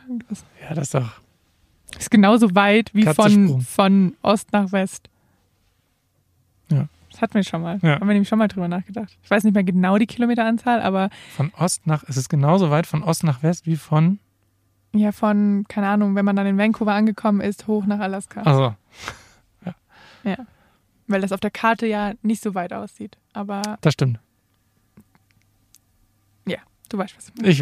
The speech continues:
Speaker 2: ich weiß, was du meinst.
Speaker 1: Also, aber was würde ich machen? Ich glaube,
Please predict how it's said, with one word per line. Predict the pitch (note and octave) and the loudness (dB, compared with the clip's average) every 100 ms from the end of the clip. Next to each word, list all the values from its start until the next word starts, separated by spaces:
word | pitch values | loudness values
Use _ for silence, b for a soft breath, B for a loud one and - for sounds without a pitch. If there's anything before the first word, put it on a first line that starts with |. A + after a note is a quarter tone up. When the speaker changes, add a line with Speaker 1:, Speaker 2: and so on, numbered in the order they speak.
| C#3 | 0
Speaker 2:
ich | G3 D#3+ | -2 0
weiß, | C#3 B2 | 0 -2
was | B2+ | -6
du | - | -6
meinst. | B2+ A#2 - | -6 -6 -2
Speaker 1:
Also, | C4 C4 C4 B3 | 0 0 -2 -4
aber | G#3+ A3+ | -2 -2
was | A3 - | -2 -4
würde | A3 | -6
ich | G#3 | -4
machen? | A#3 A#3 - A#3 G#3 | -6 -6 -6 -8 -8
Ich | G#3+ | -10
glaube, | - A3 G#3+ G#3+ G#3 G#3 G#3 | -8 -4 -4 -4 -2 -2 -4